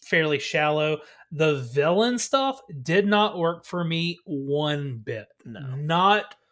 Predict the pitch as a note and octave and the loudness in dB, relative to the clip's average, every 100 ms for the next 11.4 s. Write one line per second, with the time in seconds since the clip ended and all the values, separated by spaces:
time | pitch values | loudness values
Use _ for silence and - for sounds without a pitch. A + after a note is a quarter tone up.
0 | _ _ C3+ B2 C3+ E3 G3+ F#3 D#3+ A#2+ | _ _ -12 -8 -2 2 2 2 2 0
1 | A2 _ _ - C#3+ C#3 C3+ C3+ C3 B2 | -6 _ _ -4 -2 0 -2 -4 -4 -4
2 | A2+ A#2 A2 - G#2+ - C3 C3+ C3+ - | -8 -10 -12 -16 -18 -12 -4 -2 -2 -6
3 | - D#3 E3+ F#3 E3+ D#3+ D3+ C#3 E3 D#3 | 0 4 6 4 0 -2 0 -2 -2 -2
4 | D3 C#3 - - - - - - _ _ | -2 -6 -6 -6 -8 -10 -20 -20 _ _
5 | - A2+ A2+ A2 G#2+ A2 G#2+ G#2+ G#2 - | -14 -14 -12 -12 -12 -10 -10 -10 -12 -16
6 | D3+ B2 A#2 A2+ A2 _ _ _ _ _ | -10 -8 -8 -10 -14 _ _ _ _ _
7 | _ _ _ _ _ - D3+ F#3 C#3 B2 | _ _ _ _ _ -4 0 0 0 -4
8 | D3+ D3 D3 C#3 C#3 D3 D#3+ E3 B2 - | 4 6 6 4 2 4 2 0 -2 0
9 | D3+ C#3+ D3 D#3 D3+ D#3 C#3 D3 D3 C#3+ | 0 0 0 0 0 0 2 4 4 4
10 | C3+ C3 C#3 - D#3+ C#3 D#3 D3 D#3 D3 | 2 0 -2 -4 -6 -4 -2 -2 -2 -2
11 | C#3 C3+ C3 | -2 -4 -8